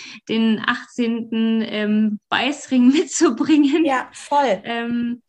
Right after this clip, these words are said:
Speaker 2: Ja, absolut.
Speaker 1: ja, das finde ich auch. Das ist, das ist sehr, sehr wichtig und das ist, hat absolut gar nichts, ähm, damit zu tun, dass man irgendwie seinen Alltag nicht auf die Reihe kriegt, sondern einfach, dass wirklich, es ist sehr, sehr sinnvoll.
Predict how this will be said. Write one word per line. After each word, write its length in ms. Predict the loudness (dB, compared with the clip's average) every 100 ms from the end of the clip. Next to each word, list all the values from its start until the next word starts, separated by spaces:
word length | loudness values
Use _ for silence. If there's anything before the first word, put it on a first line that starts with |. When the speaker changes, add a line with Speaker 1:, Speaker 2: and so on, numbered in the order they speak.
| -14
Speaker 2:
Ja, 200 | -12 -12 -16 _ _ _
absolut. 380 | -14 -10 -8 -8
Speaker 1:
ja, 80 | -12
das 100 | -18
finde 140 | -8 -8
ich 120 | -6
auch. 160 | -6 -6
Das 180 | -10 -12
ist, 160 | -10
das 140 | -8 -8
ist 180 | -6
sehr, 200 | 0 0
sehr 240 | 2 0 0
wichtig 500 | -4 -4 -4 -4 -6
und 520 | -2 0 0 -2 -8
das 180 | -8 -8
ist, 140 | -4
hat 300 | 0 2 0
absolut 460 | 0 -4 -4 -4 0
gar 220 | 2 4
nichts, 380 | 4 2 -8 -10
ähm, 460 | -2 2 4 4 2
damit 280 | 2 2 0
zu 140 | -12
tun, 280 | 0 4 4
dass 200 | 2 -2
man 180 | -4 -2
irgendwie 720 | -2 -2 -4 -2 -2 0 -2
seinen 200 | -4 -4
Alltag 400 | -2 -2 -4 -6
nicht 160 | -8 -8
auf 100 | -6
die 140 | -6
Reihe 320 | -2 0 -2
kriegt, 300 | -4 -8 -8
sondern 360 | -6 -2 0 -2
einfach, 400 | -2 -2 -2 -4
dass 280 | -4 -6 -4
wirklich, 380 | -4 -2 -4 -4 -18 -20 -20 -20 -10
es 140 | -2
ist 240 | -2 -2 -4
sehr, 360 | -2 2 4 4
sehr 260 | 4 2 4
sinnvoll. 580 | 4 2 0 -2 -2